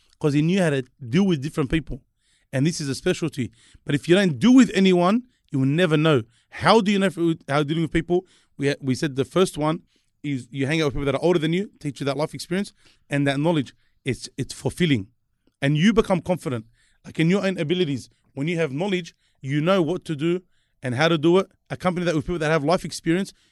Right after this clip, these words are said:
you've got a head start in life. But if we're never reading, we're never at lessons, we're never doing anything, how do you have the confidence ever to talk about anything or be anyone? You don't. And that, and that shows in the lack of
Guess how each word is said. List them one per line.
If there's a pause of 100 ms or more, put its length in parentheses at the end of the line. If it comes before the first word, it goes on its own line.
(100)
you've
got
a
head
start
in
life. (580)
But
if (400)
we're
never
reading, (580)
we're
never
at
lessons, (460)
we're
never
doing
anything, (680)
how
do
you
have
the
confidence (100)
ever (300)
to
talk
about
anything
or
be
anyone? (400)
You
don't. (360)
And
that,
and
that
shows (420)
in
the (360)
lack (140)
of